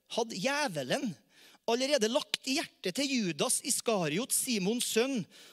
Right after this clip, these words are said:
at han skulle forråde ham. Jesus visste at hans far hadde overgitt alt i hans hender, og at han var kommet fra Gud og skulle gå til Gud.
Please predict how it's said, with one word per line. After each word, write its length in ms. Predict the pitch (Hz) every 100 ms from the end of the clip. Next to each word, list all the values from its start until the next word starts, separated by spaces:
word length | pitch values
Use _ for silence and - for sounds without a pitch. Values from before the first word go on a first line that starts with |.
| - 220
at 140 | -
han 300 | 190 247 240 156
skulle 400 | - - 247 175
forråde 420 | - 202 143 120
ham. 80 | 139 - _ _ _ - - - - - 254
Jesus 460 | 294 202 330 - 247
visste 480 | 196 - - - -
at 140 | 233 247
hans 200 | 247 -
far 320 | - 226 269
hadde 240 | 269 220 233
overgitt 600 | 269 254 160 135 - - - 202
alt 320 | 233 247 -
i 80 | 220
hans 220 | 233 -
hender, 380 | 170 139 233 233 - _ - - _
og 140 | 202
at 80 | 208
han 80 | 214
var 160 | 202 196 -
kommet 380 | 233 247 156 156
fra 100 | 196 170
Gud 340 | 185 247 233
og 160 | 190 -
skulle 300 | - 185 156
gå 160 | 185
til 160 | 196 185 165
Gud. 160 | 117